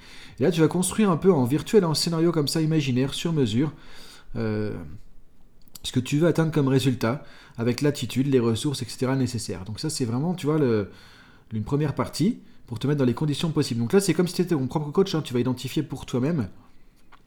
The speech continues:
comme un coach le ferait avec toi, euh, de quoi t'as besoin, comment il, tu devrais être dans la situation, quel comportement avoir, et cetera, et qu'est-ce qu'il te faut en termes de ressources pour faire ça. Première partie. Ensuite, deuxième aspect, maintenant, ça va être d'identifier quels sont les scénarios possibles.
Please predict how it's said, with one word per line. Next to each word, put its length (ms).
comme 160
un 80
coach 240
le 60
ferait 180
avec 140
toi, 280
euh, 140
de 100
quoi 160
t'as 120
besoin, 340
comment 300
il, 260
tu 240
devrais 300
être 140
dans 80
la 100
situation, 580
quel 160
comportement 540
avoir, 200
et 60
cetera, 320
et 40
qu'est-ce 200
qu'il 160
te 40
faut 280
en 20
termes 180
de 80
ressources 340
pour 140
faire 160
ça. 280
Première 280
partie. 360
Ensuite, 320
deuxième 260
aspect, 460
maintenant, 120
ça 120
va 20
être 60
d'identifier 520
quels 140
sont 140
les 80
scénarios 500
possibles. 480